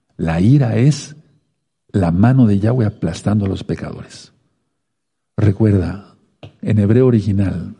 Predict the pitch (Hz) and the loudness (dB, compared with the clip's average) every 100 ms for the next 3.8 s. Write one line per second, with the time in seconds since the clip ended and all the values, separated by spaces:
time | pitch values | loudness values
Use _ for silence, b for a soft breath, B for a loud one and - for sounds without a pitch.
0 | - - 120 120 104 98 101 - 131 127 | -8 2 4 4 4 0 -2 0 0 2
1 | 104 95 85 78 73 b b b b - | 0 0 -4 -6 -8 b b b b -4
2 | 90 107 120 135 113 110 101 92 98 117 | -2 2 4 4 2 0 -4 -2 2 2
3 | 104 95 95 90 - 143 170 | 2 -4 -6 -6 -2 0 0